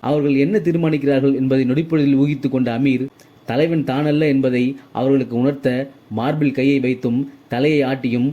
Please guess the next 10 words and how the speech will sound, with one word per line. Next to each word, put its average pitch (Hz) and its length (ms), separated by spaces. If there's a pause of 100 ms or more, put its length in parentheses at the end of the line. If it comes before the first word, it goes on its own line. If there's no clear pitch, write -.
(200)
விஷயத்தை 143 440
விளக்கி 123 400 (360)
இளைய 139 260
பல்லவன்தான் 147 560
தலைவன் 127 340 (100)
என்பதை 120 340
தன் 117 200
ஆள்காட்டி 139 440
விரலால் 123 380 (380)
சுட்டிக்காட்டியும் 139 720